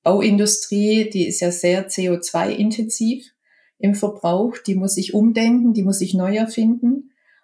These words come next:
Und die sind jetzt auf einmal sehr offen für neue Materialien. Und, ähm,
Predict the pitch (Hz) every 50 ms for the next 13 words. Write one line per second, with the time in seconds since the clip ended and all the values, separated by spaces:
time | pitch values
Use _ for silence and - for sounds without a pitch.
0 | _ _ - 196 190 180 190 196 190 - 202 202 208 208 - - 196 190 190 185
1 | 175 175 180 190 185 180 - - 190 190 - 185 190 - - 196 185 - - 185
2 | 180 175 170 170 175 185 185 180 175 170 - - - 170 160 160 165 175 196 196
3 | 190 185 175 175 190 208 202 202 180 175 175 175 175 180 175 180 - 170 165 165
4 | 165 170 175 175